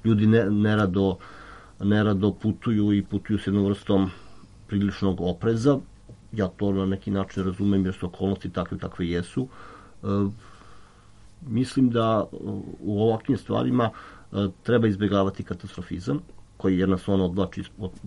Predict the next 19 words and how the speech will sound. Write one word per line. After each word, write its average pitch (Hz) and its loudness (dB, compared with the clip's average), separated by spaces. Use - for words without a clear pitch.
od, 98 -10
od 92 -4
samog 95 2
smisla 92 -2
života. 87 -4
Treba 104 0
izbjegavati 101 -2
svaku 104 -4
vrstu 101 -2
opuštenosti 104 0
i 98 2
verovanja 101 2
neće 98 0
to, 98 -4
neće 101 -4
se 98 -6
nešto 90 -4
dogoditi 90 -4
meni. 104 0